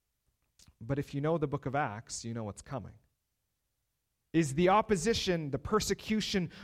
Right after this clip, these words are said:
rises, and, and all, ultimately, all of the disciples, except John, who wrote the book of Revelation, all of them were killed for their belief in Jesus. The persecution that comes up against the church, that, uh,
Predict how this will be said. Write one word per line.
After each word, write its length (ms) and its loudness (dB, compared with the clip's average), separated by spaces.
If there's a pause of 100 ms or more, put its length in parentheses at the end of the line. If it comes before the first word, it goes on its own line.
(120)
rises, 720 4
and, 120 0 (240)
and 300 2
all, 500 8
ultimately, 600 2
all 280 8
of 100 2
the 80 6
disciples, 540 0
except 440 0
John, 580 0
who 220 -2
wrote 240 4
the 60 -2
book 200 -6
of 100 -8
Revelation, 640 -4 (560)
all 300 4
of 160 -2
them 220 -4
were 100 -4
killed 600 -6
for 180 -10
their 100 -4
belief 340 -10
in 120 -14
Jesus. 560 -18 (1600)
The 100 2
persecution 960 4 (220)
that 220 4 (540)
comes 400 2
up 200 4
against 580 2
the 80 -2
church, 400 2
that, 160 4
uh, 40 0